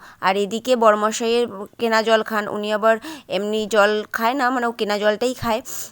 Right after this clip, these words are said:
বাড়িতে যতক্ষণ থাকে। তো সেই ফিল্টারটাও একটু ধুয়ে দিলাম, আজকে জল শেষ হয়ে গেছে। ও যা জল দিয়ে যায়, সেই কাকাকে ফোন করেছে, আমি বললাম, "চলো।" উনি জল দিতে আসার আগে আমি একটু ফিল্টারটা ধুয়ে,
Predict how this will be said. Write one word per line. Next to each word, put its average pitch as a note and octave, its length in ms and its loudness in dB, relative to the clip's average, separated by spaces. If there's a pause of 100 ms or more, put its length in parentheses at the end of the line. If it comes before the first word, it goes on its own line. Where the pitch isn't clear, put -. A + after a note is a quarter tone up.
বাড়িতে G#3 320 2
যতক্ষণ G#3 440 -4
থাকে। A#3 360 -4
তো G#3 320 -4
সেই G#3 260 -4
ফিল্টারটাও G#3 560 -4
একটু A#3+ 280 -2
ধুয়ে G3+ 300 -2
দিলাম, A#3 260 -2
আজকে A#3 280 -4
জল G3+ 240 0
শেষ G#3 360 -6
হয়ে A#3+ 140 0
গেছে। A#3 340 -2 (360)
ও G3 160 0
যা G3 320 6
জল F#3+ 300 4
দিয়ে G#3 160 -2
যায়, B3+ 140 2
সেই C4 140 -4
কাকাকে G3+ 360 -2
ফোন A3+ 240 -4
করেছে, B3 320 0
আমি A#3+ 100 -2
বললাম, B3 220 -4
"চলো।" G3 260 -2 (280)
উনি G#3+ 200 -2
জল G3 280 2
দিতে G#3+ 300 -4
আসার G#3+ 340 4
আগে C4+ 180 2
আমি A3+ 220 -2
একটু G#3 180 -6
ফিল্টারটা G3+ 440 -6
ধুয়ে, G3+ 300 -2